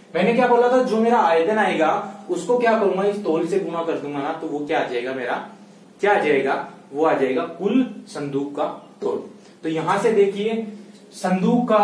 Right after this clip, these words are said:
कुल तोल बराबर जो मेरा मान आया है ज़ीरो पॉइंट एक गुना, इसको इससे मल्टीप्लाई कर दूंगा,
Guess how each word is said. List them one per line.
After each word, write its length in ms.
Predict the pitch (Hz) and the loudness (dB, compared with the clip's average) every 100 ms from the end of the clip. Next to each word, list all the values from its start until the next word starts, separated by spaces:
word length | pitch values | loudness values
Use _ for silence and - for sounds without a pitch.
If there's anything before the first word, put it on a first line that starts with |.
| 208 208 | 2 2
कुल 180 | 226 233 | -2 0
तोल 260 | 202 196 190 | 4 4 4
बराबर 420 | 160 143 160 165 170 | 4 2 2 0 -2
जो 140 | 170 | -4
मेरा 220 | 151 151 147 | 0 0 2
मान 280 | 131 143 | 0 -2
आया 180 | 143 139 | -4 -4
है 140 | 139 127 | -4 -6
ज़ीरो 200 | 135 147 | -8 -8
पॉइंट 360 | 147 143 143 | -10 -12 -10
एक 220 | 139 135 131 | -6 -6 -6
गुना, 220 | 135 131 | -8 -8
इसको 280 | 127 143 131 | -10 -8 -8
इससे 300 | - 139 131 | -6 -8 -6
मल्टीप्लाई 480 | 123 113 - 131 127 | -8 -8 -4 -4 -2
कर 140 | 123 | -4
दूंगा, 320 | 113 120 120 | -6 -10 -8